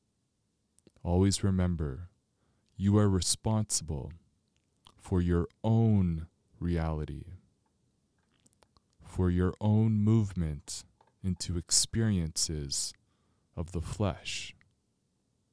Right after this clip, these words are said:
Change your own frequency, change your own vibration, and the external world,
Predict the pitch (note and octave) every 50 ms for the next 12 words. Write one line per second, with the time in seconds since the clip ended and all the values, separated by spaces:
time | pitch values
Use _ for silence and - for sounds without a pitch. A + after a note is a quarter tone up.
0 | _ _ _ _ _ _ _ _ _ _ _ _ _ _ _ _ _ _ _ _
1 | _ _ _ _ _ _ _ _ _ _ _ _ _ _ - _ _ _ _ _
2 | _ _ _ _ _ - _ - - - G#2 G#2 G#2+ A2+ A#2 A2+ G#2+ A2+ A2 G#2
3 | G2+ G2+ G#2 G2+ G2 - - - G2+ G2 - - - F2+ E2+ - - - D#2 C#2+
4 | C2+ C2 E2+ F2 - _ _ _ _ - - - F#2+ F#2 F#2 F#2+ F#2+ F2+ G2 F2+
5 | F2 - - G2+ G#2 G#2+ A2 G#2+ F#2+ G2+ F#2+ F#2 E2+ F#2 F2 E2+ E2+ E2+ - -
6 | - - - - - - _ _ _ _ _ _ _ _ _ _ _ _ _ _
7 | - _ _ _ _ _ _ _ E2+ F2 F2 F2 E2 D#2+ D#2 - - - - _
8 | - A2 A2 G#2+ G#2+ A2 G#2+ G2+ F#2 F2 F2+ F#2+ F#2 F2+ E2 D#2 D2 C#2+ D2 -
9 | - - -